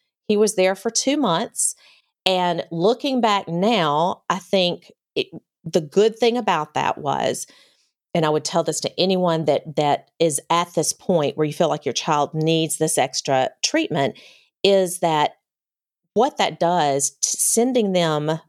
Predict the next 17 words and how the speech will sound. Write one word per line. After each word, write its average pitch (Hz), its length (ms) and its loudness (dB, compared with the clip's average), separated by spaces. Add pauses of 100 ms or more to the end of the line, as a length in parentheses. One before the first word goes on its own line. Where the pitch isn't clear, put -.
away 143 420 0
like 127 300 -4
this, 117 380 0
which 151 280 0
I 147 120 -2
hate - 340 -4
to 143 80 -4
even 135 220 -6
think 151 260 -2
about 139 240 -4
that - 160 -4
day 165 160 -2
'cause 175 140 -6
it - 80 -4
was - 100 -6
horrible, 180 480 0 (480)
but - 560 -2